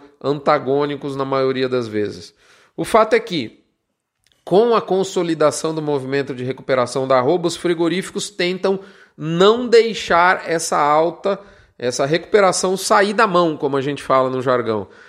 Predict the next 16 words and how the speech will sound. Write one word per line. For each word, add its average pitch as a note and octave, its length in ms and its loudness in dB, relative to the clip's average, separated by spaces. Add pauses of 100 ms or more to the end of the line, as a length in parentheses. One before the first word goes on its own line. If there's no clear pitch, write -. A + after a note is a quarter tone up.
(180)
Foram F#3 340 2
anunciadas F3 580 2
férias D#3+ 380 0
coletivas D#3+ 560 -4
no D#3 80 -6
Mato D3 240 -4
Grosso E3 220 -2
do G3 80 -6
Sul, A#3 360 -2 (340)
faz - 320 0
parte G#3+ 420 2
do A3 140 -4
jogo. D#3+ 560 -2 (260)
Isso G3 280 -6
deve F#3+ 420 4
enxugar, D#3+ 880 -2